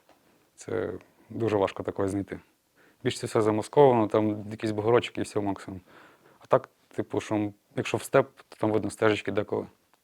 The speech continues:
Ну, більш точніша зброя. Навіть порівняно з тим триста восьмий калібр, у нас ці М-ки, то це набагато цікавіше. Немає віддачі, то вона так, е, таке враження, як іграшкова. Але точність в неї просто ідеальна. Там є діоптрії, які регулюються так само, як окуляри.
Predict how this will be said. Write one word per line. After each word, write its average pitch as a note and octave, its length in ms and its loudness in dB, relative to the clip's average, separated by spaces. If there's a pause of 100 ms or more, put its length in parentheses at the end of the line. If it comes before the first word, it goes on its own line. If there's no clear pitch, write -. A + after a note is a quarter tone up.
(320)
Ну, C3+ 120 0
більш B2 280 -2
точніша - 380 0
зброя. A2+ 400 4 (800)
Навіть A2+ 140 0
порівняно A2+ 240 2
з - 60 -8
тим G#2+ 220 -4
триста - 300 -6
восьмий G#2+ 280 0
калібр, A2 380 0 (380)
у A2+ 40 -2
нас - 240 -4
ці G2+ 360 0
М-ки, G2 320 -4 (360)
то G#2 100 -10
це B2 100 -10
набагато A2 300 0
цікавіше. B2+ 420 -4 (400)
Немає B2+ 280 4
віддачі, A#2+ 380 4
то A2+ 100 0
вона A2+ 120 0
так, - 120 -4 (180)
е, G#2 160 2
таке - 180 -2
враження, G#2+ 200 4
як G#2+ 120 -2
іграшкова. G#2 540 2 (520)
Але G#2+ 140 6
точність B2 480 2
в A2 40 -6
неї G2+ 340 0 (460)
просто - 320 0
ідеальна. G2+ 320 2 (420)
Там A2+ 160 -2
є A2+ 60 4
діоптрії, A2+ 400 4
які G#2+ 220 2
регулюються A2 440 4
так - 120 -10
само, G#2+ 180 0
як G2+ 120 -4
окуляри. G#2 500 4